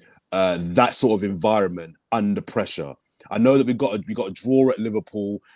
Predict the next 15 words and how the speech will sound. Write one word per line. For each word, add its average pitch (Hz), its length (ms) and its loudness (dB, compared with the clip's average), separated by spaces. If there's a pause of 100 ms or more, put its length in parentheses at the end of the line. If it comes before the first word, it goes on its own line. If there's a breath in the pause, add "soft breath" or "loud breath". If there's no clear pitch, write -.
(160 soft breath)
and, 98 580 -6 (120)
um, 92 500 -2 (300 soft breath)
we, 110 220 4
we, 104 180 0
we, 104 160 4
we, 92 300 0 (200)
you 139 60 0
know, 95 200 2
luckily 113 460 4
some 101 220 0
would 98 100 -4
say 95 240 2
won 95 300 2
at - 100 -12
Leeds, 98 640 -2